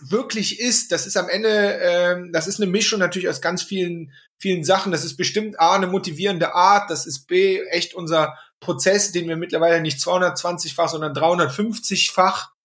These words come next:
auch immer weiter optimiert haben, wo wir die Teams mitnehmen, dass sie das Ding wirklich in die Umsetzung bekommen. Und, ähm, du hast es auch eben gesagt, wir haben halt mittlerweile auch echt vierzehn Jahre Erfahrung in dieser Branche,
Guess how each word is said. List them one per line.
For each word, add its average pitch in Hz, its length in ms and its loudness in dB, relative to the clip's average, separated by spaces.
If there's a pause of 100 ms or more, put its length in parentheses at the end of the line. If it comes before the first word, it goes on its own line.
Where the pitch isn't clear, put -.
(380)
auch 180 160 2
immer 247 320 4
weiter 220 340 4
optimiert 202 560 0
haben, 196 400 2
wo 175 140 2
wir 170 240 0
die 170 120 -4
Teams 202 300 0
mitnehmen, 202 460 -2
dass 180 180 4
sie 165 80 -6
das 151 200 -4
Ding 202 200 -2
wirklich 185 280 -4
in 190 60 -6
die 185 60 -6
Umsetzung 175 540 -2
bekommen. 214 480 0 (760)
Und, 190 480 0
ähm, 170 440 2 (240)
du 160 180 -2
hast 170 140 2
es - 80 -6
auch 185 180 2
eben 185 180 0
gesagt, 175 460 2
wir 151 140 2
haben 175 120 0
halt 180 200 2
mittlerweile 170 460 0
auch 156 140 -6
echt 156 200 -6
vierzehn 185 400 -2
Jahre 170 320 4
Erfahrung 170 640 2
in 170 180 -6
dieser 160 260 0
Branche, 165 720 0